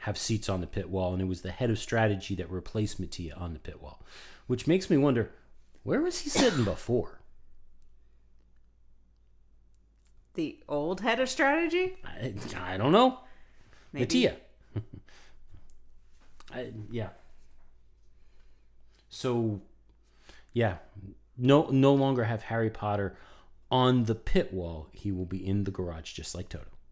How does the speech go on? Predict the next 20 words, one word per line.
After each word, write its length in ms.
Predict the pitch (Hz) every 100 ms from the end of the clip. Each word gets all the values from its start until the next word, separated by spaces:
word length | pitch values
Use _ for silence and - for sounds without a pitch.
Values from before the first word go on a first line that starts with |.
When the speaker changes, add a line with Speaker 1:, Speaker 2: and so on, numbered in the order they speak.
| - -
Speaker 2:
Okay. 180 | 190 170 - - - -
Well, 180 | 190 -
as 180 | 202
long 140 | 254 277
as 100 | 285
he's 200 | 262 233
not 340 | 202 190 196
in 80 | 180
a 40 |
cupboard 320 | 180 170 170 156
under 220 | 151 139
the 100 | -
stairs. 400 | - - - - - - 104 151
Speaker 1:
And 280 | 156 139 - - -
the 120 | 185
other 160 | 214 214
thing 200 | 175 147
to 60 |
remember 400 | 127 127 127 113
is 420 | 87 113 110 -